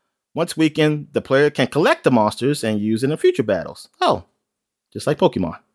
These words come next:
Speaker 2: was gonna say,
Speaker 1: Um,
Speaker 2: sounds familiar.
Speaker 1: to defeat, <laughs> to defeat opponents, as with other games such as Pokemon.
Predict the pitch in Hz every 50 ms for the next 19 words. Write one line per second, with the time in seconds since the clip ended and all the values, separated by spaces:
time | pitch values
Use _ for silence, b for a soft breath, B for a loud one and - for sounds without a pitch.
0 | _ _ - - 113 113 117 117 120 120 117 117 117 113 113 107 101 - - -
1 | 110 107 101 104 135 190 - _ _ - - 135 123 139 - - 156 160 170 _
2 | _ _ _ _ _ _ _ _ _ _ - 175 214 214 202 185 - 151 127 B
3 | B B B B B B - 180 156 156 190 180 - 233 214 139 113 104 - -
4 | - - _ _ 143 151 156 156 123 120 147 151 151 _ _ - 147 151 147 143
5 | 139 131 - _ _ _ - 127 123 120 120 117 110 - - 110 - 113 - -
6 | 95 87 - 85 78 71